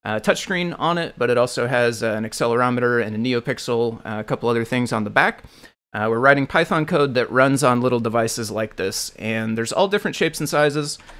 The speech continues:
I tend to like playing, uh, with ones that have screens on them. But if you do head over to circuit python dot org and you go to the downloads page, um, you can take a look at all the different devices that we can write this Python code for.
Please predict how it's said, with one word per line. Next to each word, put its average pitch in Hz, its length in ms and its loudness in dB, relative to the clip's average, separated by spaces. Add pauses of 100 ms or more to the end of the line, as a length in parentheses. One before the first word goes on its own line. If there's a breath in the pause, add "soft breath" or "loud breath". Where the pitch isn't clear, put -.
(280 loud breath)
I 151 80 2
tend 160 220 0
to 147 80 2
like 147 240 2
playing, 156 480 0
uh, 131 260 2
with 139 140 -2
ones 139 280 -2
that - 120 -6
have 117 220 0
screens 185 400 -4
on 180 180 -2
them. 185 200 -8 (380 soft breath)
But 131 120 2
if 135 120 0
you 147 80 0
do 156 200 4
head 160 160 4
over 139 160 2
to 131 80 2
circuit - 260 -4
python 135 300 0
dot 120 160 6
org 135 340 4
and 123 240 -2
you 117 60 -2
go 123 120 2
to 120 120 0
the 113 80 -4
downloads 127 520 0
page, 135 540 -2
um, 110 240 -2
you 113 80 -4
can 113 160 -4
take 123 160 0
a 117 60 0
look 120 180 0
at 117 100 0
all 113 140 2
the 120 80 -4
different 117 380 -4
devices 113 560 -4
that 113 320 -2
we 120 120 -4
can 117 220 -2
write 117 160 2
this - 140 -8
Python 110 420 -2
code 110 260 -2
for. 208 300 2